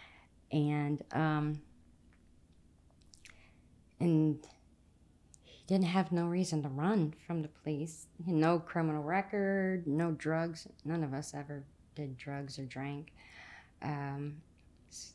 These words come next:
the only thing was what he said to someone two hours before that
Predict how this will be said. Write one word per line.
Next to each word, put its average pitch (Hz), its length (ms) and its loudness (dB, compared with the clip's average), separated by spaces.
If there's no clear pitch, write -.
the 147 140 -6
only 151 400 -2
thing 165 280 4
was 185 560 2
what 160 220 0
he 151 100 2
said 185 440 0
to - 80 -14
someone 185 400 0
two 196 280 0
hours 202 400 2
before 208 460 -2
that 160 340 -2